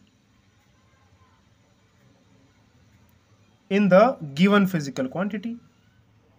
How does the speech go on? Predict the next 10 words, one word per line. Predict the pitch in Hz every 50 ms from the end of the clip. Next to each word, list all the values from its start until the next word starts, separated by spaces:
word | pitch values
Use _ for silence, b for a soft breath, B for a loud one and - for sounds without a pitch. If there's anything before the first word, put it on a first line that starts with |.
| _ _ _ _ _ _ _ _ _ _ _ _ _ _ _ _ _ _ _ _ _ _ _ _ _ _ _ _ _ _ _ _ _ _ _ _ _ _ _ _ _ _ _ _ _ _ _ _ _ _ _ _ _ _ -
तो | 160
जो | 151 147 180 196
भी | 190 247
हम | 269 269 254
फिजिकल | - 214 202 190 233 - - 240 247 240
क्वांटिटी | 247 226 208 202 208 208 202 202 180 - 175 180
को | - 202 190
मेजर | 185 180 196 202 190 233 233
कर | 226 - 214 220
रहे | 202 190 170 170